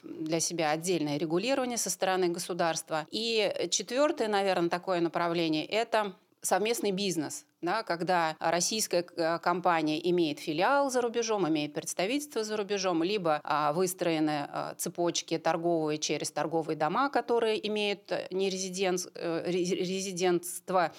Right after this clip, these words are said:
э, в иностранном государстве, а, либо выстроены производственные цепочки, когда часть производства на территории России, часть уже за рубежом. И вот каждое из этих направлений, естественно, оно имеет сво-,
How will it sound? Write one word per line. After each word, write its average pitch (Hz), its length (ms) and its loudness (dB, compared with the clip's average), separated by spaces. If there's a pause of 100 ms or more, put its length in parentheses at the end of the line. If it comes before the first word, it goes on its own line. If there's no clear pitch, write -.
(360)
э, 170 140 0
в 170 340 2
иностранном 180 560 2
государстве, 165 800 0
а, 151 280 2
либо 214 260 0
выстроены 180 540 2
производственные 180 720 0
цепочки, 247 560 0
когда 151 440 0
часть 151 320 0
производства 151 520 -4
на 147 140 -4
территории 147 420 -6
России, 233 460 0
часть - 460 -4
уже 170 420 -6
за 156 180 -4
рубежом. 156 560 -6
И 185 220 0
вот 196 180 0
каждое 214 380 0
из 196 100 -2
этих 202 260 -2
направлений, 208 600 2
естественно, 175 600 0
оно 175 220 4
имеет 180 300 2
сво-, 160 280 -2